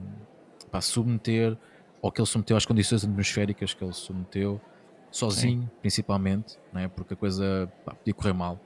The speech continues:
Speaker 1: Eh, apesar das, das coisas serem planeadas, há sempre aqui uma
Speaker 2: Podia ter
Speaker 1: margem.
Speaker 2: corrido muito mal, sim.
Speaker 1: Há aqui a imagem, e eu lembro das imagens que ele mostrou, que ele... ele ia falando e depois ia mostrando assim alguns clipes.
Speaker 2: Uhum.
Speaker 1: Eu lembro do clipe que ele mostrou numa tenda, eh, <laughs> sozinho.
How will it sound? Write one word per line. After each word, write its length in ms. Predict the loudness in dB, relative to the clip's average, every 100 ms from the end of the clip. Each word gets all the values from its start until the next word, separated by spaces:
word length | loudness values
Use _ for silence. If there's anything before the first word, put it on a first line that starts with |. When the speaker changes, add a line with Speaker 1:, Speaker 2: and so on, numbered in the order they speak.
| -20 -14
Speaker 1:
Eh, 160 | -8
apesar 200 | -4 -2
das, 140 | 0 0
das 140 | -2
coisas 220 | -2 -4 -2
serem 180 | -2
planeadas, 540 | 0 0 2 2 2 0
há 60 |
sempre 260 | 0 2 2
aqui 80 | 2
uma 100 | 4
Speaker 2:
Podia 20 |
ter 60 | 6
Speaker 1:
margem. 260 | 6 4 2
Speaker 2:
corrido 300 | 0 -4 -2
muito 260 | -2 -2 -4
mal, 220 | -4 -6
sim. 180 | -6 -4
Speaker 1:
Há 40 |
aqui 140 | -2
a 40 | -2
imagem, 300 | -2 -4 -2
e 280 | 0 0 -4 -12 -8
eu 120 | -2 4
lembro 220 | 4 4
das 200 | 2 2
imagens 400 | 2 4 4 2
que 80 | 0
ele 100 | 0
mostrou, 540 | -2 -2 -2 -2 -2 _ _ _
que 60 | -6
ele... 280 | -4 -2 4
ele 160 | 6 6
ia 60 |
falando 340 | 6 6 6 6
e 40 |
depois 140 | 4 6
ia 40 | 6
mostrando 220 | 6 4
assim 140 | 6
alguns 260 | 4 4 2
clipes. 480 | 4 4 4 0 -14 -18 -8
Speaker 2:
Uhum. 220 | -6 -2 2
Speaker 1:
Eu 100 | 4
lembro 200 | 4 2
do 100 | 2
clipe 200 | 0 2
que 80 |
ele 80 | 0
mostrou 440 | 0 -2 2 4 4
numa 220 | 4 2
tenda, 560 | 4 4 4 4 0 -2 _ _ -20 _ -20 -8
eh, 600 | -4 0 0 -2 -4 -8 -12 -12
<laughs> 180 | -6
sozinho. 680 | -2 2 2 2 0 0 -4